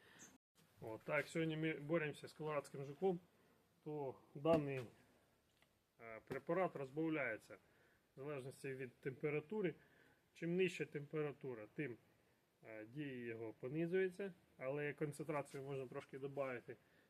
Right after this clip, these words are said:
Якщо вища температура, діє його набагато, е, за рахунок того, що коли я, е, кропиш, випаровування йде, і, е, колорадський жук, на нього,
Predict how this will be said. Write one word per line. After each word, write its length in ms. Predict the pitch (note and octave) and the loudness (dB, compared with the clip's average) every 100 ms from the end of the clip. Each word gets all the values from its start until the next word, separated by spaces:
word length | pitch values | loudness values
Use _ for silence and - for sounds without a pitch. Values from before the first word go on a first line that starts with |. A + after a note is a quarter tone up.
| _ _ - | _ _ -18
Якщо 220 | - A#2 | -14 -2
вища 300 | D#3 F3+ E3+ | 0 0 -2
температура, 720 | F3 D#3+ E3+ D#3+ - D3+ C#3 | -4 0 0 0 -2 -2 0
діє 240 | C3+ D3+ | -2 -2
його 220 | C#3+ B2+ | -2 -2
набагато, 640 | C3 A#2 A#2+ B2+ B2+ - G#2 - - _ - - | -4 -6 -4 -4 -4 -6 -10 -14 -20 _ -20 -20
е, 300 | A2+ G#2+ G#2+ | -16 -12 -12
за 160 | A2 C3+ | -6 -4
рахунок 400 | C3+ D#3+ C#3+ C3+ | -2 -2 -2 -2
того, 180 | C#3+ B2 | -4 -4
що 240 | - A2 - - - _ _ _ | -6 -12 -12 -20 -20 _ _ _
коли 180 | C#3 C#3 | -6 -2
я, 120 | B2 - | -4 -6
е, 460 | C3+ C#3+ A#2+ A#2 A2+ - | -10 -8 -6 -6 -8 2
кропиш, 480 | F3+ F3+ D3+ - - _ _ _ _ _ _ | 4 4 0 -4 -12 _ _ _ _ _ _
випаровування 680 | C3 - E3 F3 D#3+ D3 C#3+ | -16 -4 2 4 2 0 -2
йде, 280 | C3+ C3 B2 - _ _ _ - | 0 0 -2 -6 _ _ _ -12
і, 60 | |
е, 680 | C#3+ C3 - C3 A#2 A2+ A2 G#2 - - | -6 -6 -6 -10 -10 -10 -10 -14 -14 -4
колорадський 460 | C#3 D3 - E3 | -2 -2 -4 -10
жук, 220 | - E3+ E3 - _ _ _ _ _ _ _ _ _ _ _ _ - F3+ | -2 -2 -2 -14 _ _ _ _ _ _ _ _ _ _ _ _ -16 -6
на 180 | E3 | -4
нього, 320 | D#3 D#3+ C#3 | 0 0 0